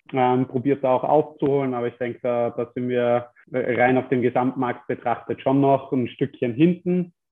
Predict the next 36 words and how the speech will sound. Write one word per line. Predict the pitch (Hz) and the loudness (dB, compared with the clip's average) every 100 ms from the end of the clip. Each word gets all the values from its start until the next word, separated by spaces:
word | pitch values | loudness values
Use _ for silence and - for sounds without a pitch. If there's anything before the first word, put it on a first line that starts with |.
| _ _ _ - | _ _ _ -4
Und | 196 | 0
auf | 170 156 | 2 2
der | 139 | 0
anderen | 139 160 165 156 | -2 -2 -2 -2
Seite | 151 151 156 151 - - | -2 0 -2 -4 -6 -8
weiß | 139 143 156 170 | 2 6 6 6
man | 151 147 | 6 6
als | 147 | 6
Deutscher | 147 151 151 | 4 4 2
natürlich | 143 139 147 139 139 | 2 2 2 2 2
auch, | 151 151 | -2 0
dass | 143 | -4
es | 143 | -4
hier | 160 147 | -2 -2
die | 127 | 0
Bergwelt | 151 170 139 131 131 127 | 0 0 0 -2 -4 -4
gibt. | 160 151 - | -8 -6 -8
Das | 139 | -6
heißt, | 139 139 143 _ _ - | -4 -2 -4 _ _ -2
dass | 143 - - - | -2 -2 -12 -14
Sport | - 135 143 160 - - | -6 0 4 2 0 -6
außerhalb | 120 127 170 - 135 127 120 - | -2 0 0 2 2 4 0 -2
vom | 120 | -8
Studio | 117 - 127 123 139 | -8 -10 -6 0 0
beziehungsweise | 131 117 131 131 131 131 135 | 0 -6 -8 -6 -4 -4 -2
einfach | 135 135 | -4 -2
in | 147 | -2
der | 139 | 0
Natur | 139 139 170 170 175 - - _ | -2 -2 4 4 4 -2 -20 _
ein | - 151 | -4 -4
extrem | 143 - - 135 160 196 196 165 | -4 -10 -10 -2 2 2 2 2
wichtiger | 180 - - 147 143 | -2 -4 -4 0 0
Faktor | 135 131 - - 139 135 | -2 -6 -6 -4 -4 -2
für | 135 | -2
den, | 127 123 127 131 - _ | -2 -4 -4 -6 -10 _
für | 143 | -6